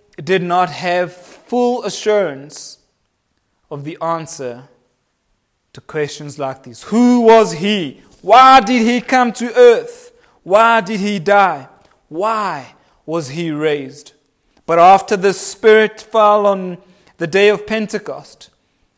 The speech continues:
these questions was, were answered.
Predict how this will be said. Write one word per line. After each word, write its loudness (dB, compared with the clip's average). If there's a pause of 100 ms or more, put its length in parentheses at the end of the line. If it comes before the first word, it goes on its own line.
(160)
these -10
questions -8
was, -10
were -4 (240)
answered. -12